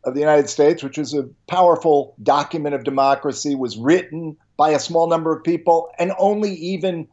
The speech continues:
a small number of people were aware of it. So it's less the number of people who fall, get behind a, a good idea that determines its success than it is the influence of the people who do get involved.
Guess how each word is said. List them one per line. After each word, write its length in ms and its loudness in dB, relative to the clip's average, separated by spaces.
a 60 -6
small 320 2
number 200 2
of 140 -6
people 300 -2
were 240 2
aware 560 4
of 160 -4
it. 180 -14
So 560 2
it's 240 -2
less 560 0
the 160 -4
number 460 0
of 180 -4
people 640 -6
who 100 -2
fall, 440 2
get 220 0
behind 600 -6
a, 220 -6
a 80 -4
good 240 0
idea 800 0
that 200 -4
determines 520 -4
its 160 -10
success 760 2
than 220 0
it 120 2
is 640 2
the 200 -2
influence 640 0
of 140 -4
the 80 -4
people 360 2
who 120 0
do 200 2
get 220 2
involved. 540 -10